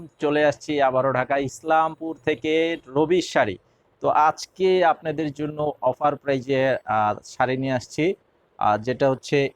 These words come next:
ইন্ডিয়ান রাজগুরু ব্র্যান্ডের যে শাড়িগুলো হয় র সিল্কের উপরে, সেই শাড়িগুলো আজকে আপনাদেরকে দেখাবো। খুবই সুন্দর শাড়ি। তো এগুলো যেহেতু অফার প্রাইজে দিয়ে দিচ্ছি, এগুলো প্রত্যেকটা শাড়িই কিন্তু আমাদের, আহ, দুই হাজার প্লাসের শাড়ি। তো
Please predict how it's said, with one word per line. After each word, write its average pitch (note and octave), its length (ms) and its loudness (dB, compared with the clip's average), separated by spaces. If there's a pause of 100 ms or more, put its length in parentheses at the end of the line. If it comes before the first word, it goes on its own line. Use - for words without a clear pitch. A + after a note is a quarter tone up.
(140)
ইন্ডিয়ান E3+ 360 0 (160)
রাজগুরু C#3 440 0 (140)
ব্র্যান্ডের B2+ 360 0 (100)
যে C3+ 80 -2 (140)
শাড়িগুলো C3 420 -2 (100)
হয় D3 160 2 (220)
র - 20 2 (260)
সিল্কের C3+ 440 -2
উপরে, C#3+ 260 -4
সেই C#3 340 -4
শাড়িগুলো B2+ 460 -2
আজকে - 180 -8 (100)
আপনাদেরকে A#2+ 380 -6 (100)
দেখাবো। A#2+ 280 -2 (520)
খুবই F3+ 260 2
সুন্দর D3+ 320 -2
শাড়ি। D3+ 180 2 (100)
তো D#3 60 -2 (160)
এগুলো F3 300 -2 (320)
যেহেতু C#3 260 -2 (120)
অফার C#3+ 240 -2
প্রাইজে C#3 320 -2
দিয়ে B2+ 160 -6
দিচ্ছি, - 260 -2 (440)
এগুলো E3 240 2 (100)
প্রত্যেকটা F3 480 -6
শাড়িই D#3 360 0
কিন্তু D3 180 -6 (100)
আমাদের, B2 320 0 (220)
আহ, G#2+ 260 0 (420)
দুই D3+ 200 0
হাজার C#3+ 220 0 (140)
প্লাসের C3+ 460 0
শাড়ি। C3+ 220 0 (460)
তো C3+ 60 0